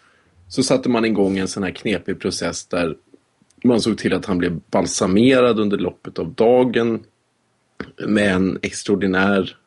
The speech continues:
eh, balsameringsprocedur för att han inte skulle läcka något blod, vilket är, är, är rätt, eh, extremt och märkligt. Så att det bär liksom alla, alla tecken på,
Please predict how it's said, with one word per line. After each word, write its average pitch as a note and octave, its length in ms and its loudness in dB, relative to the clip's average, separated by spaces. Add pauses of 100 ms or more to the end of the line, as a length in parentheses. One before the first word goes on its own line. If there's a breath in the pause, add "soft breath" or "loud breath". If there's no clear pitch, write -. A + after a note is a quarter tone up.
(160)
eh, F2+ 140 -2
balsameringsprocedur G2 1600 0
för A#2+ 140 -6
att G2 120 -6
han F#2 100 -4
inte D#2+ 200 -10
skulle E2+ 260 -6
läcka F2 260 -6
något E2 200 -12
blod, G2 460 0
vilket - 340 -4
är, - 300 -4
är, - 240 -6
är F2 160 -4
rätt, D#2+ 360 -10
eh, D#2 260 -4 (120)
extremt G#2 520 0
och F#2+ 80 0
märkligt. G2 420 -2 (960 loud breath)
Så - 120 2
att A#2+ 80 0
det C#3 80 4
bär C3+ 240 2
liksom G#2+ 300 -6
alla, G2 440 -8
alla G#2 200 -6
tecken F2 460 -10
på, E2 220 -14